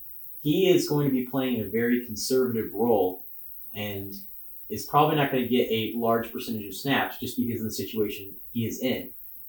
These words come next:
But as the season goes on, like Karlaftis last year, you're gonna start to see him more, and you're gonna start to see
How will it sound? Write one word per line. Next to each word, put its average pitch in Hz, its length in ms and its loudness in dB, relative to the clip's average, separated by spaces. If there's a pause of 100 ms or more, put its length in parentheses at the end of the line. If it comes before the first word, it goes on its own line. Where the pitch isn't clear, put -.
But - 300 0
as 107 340 2
the 123 80 -4
season 123 320 4
goes 123 180 2
on, 120 200 2
like 107 220 -2
Karlaftis 135 520 4
last - 260 -4
year, 95 140 -2
you're 98 180 -10
gonna 98 80 -10
start 110 200 -4
to - 60 -12
see 135 220 2
him 127 100 4
more, 127 460 6
and 104 80 -12
you're 107 140 -4
gonna 104 100 -6
start 110 160 -8
to 120 80 -10
see 110 320 -4